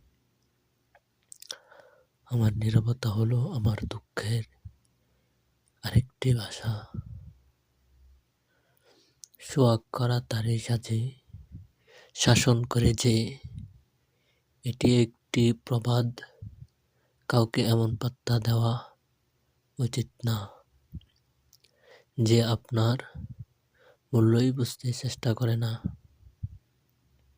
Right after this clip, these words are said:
একা থাকাই সবচেয়ে বুদ্ধিমানের কাজ।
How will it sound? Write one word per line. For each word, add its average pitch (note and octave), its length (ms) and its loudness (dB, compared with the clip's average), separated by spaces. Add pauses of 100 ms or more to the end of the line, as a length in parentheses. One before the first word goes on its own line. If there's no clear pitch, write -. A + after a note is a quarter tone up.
(1400)
একা B2 260 2
থাকাই A#2 480 2
সবচেয়ে A#2+ 720 -4 (1800)
বুদ্ধিমানের A#2 680 0
কাজ। A2+ 280 -2